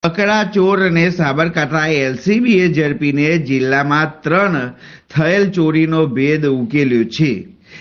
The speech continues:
હિંમતનગર તાલુકાના લાલપુર ગામે હુમલો કરી બકરા ચોરી કરાઈ હતી અને તારીખ દસ બાર બે હજાર ત્રેવીસના રોજ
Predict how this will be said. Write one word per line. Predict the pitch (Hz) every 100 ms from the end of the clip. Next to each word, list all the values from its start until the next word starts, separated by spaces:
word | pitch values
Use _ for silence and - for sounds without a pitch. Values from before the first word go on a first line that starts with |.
| -
હિંમતનગર | 156 190 220 180 202 185
તાલુકાના | 180 165 175 185 180 180 196
લાલપુર | 185 156 151 165 170 220 196
ગામે | 165 156 165
હુમલો | 160 160 143 143
કરી | 139 143 170
બકરા | 175 139 156 165
ચોરી | 160 143 143 147
કરાઈ | 147 143 170
હતી | 180 180 196 220 208 - -
અને | 156 175 185
તારીખ | 185 143 151 160
દસ | 170 143 156 156
બાર | 147 147 131 143 147
બે | 147 131
હજાર | 147 143 139
ત્રેવીસના | 113 139 156 170 170 127
રોજ | 123 131 151